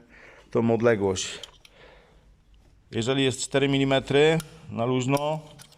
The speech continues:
to mamy wszystko picobello i możemy składać tutaj te wszystkie bambetle do tego rozrządu. Jeszcze taką ciekawostkę odnośnie pompy wody.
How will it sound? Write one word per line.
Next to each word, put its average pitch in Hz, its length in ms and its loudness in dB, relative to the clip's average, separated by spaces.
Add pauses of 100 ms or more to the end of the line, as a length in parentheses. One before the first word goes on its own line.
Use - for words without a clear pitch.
(360)
to 127 100 -4
mamy 123 300 0
wszystko 123 400 -4
picobello 123 800 0 (300)
i 107 40 -6
możemy 110 580 -2 (680)
składać 120 640 0
tutaj 110 280 -4
te 107 140 -6
wszystkie 107 560 -4 (260)
bambetle 110 800 -2 (120)
do 107 120 -6
tego 101 280 -4
rozrządu. 92 540 -4 (800)
Jeszcze 151 280 -2
taką 143 280 -2
ciekawostkę 135 580 -2
odnośnie 123 360 -4
pompy 127 320 -4
wody. 117 480 0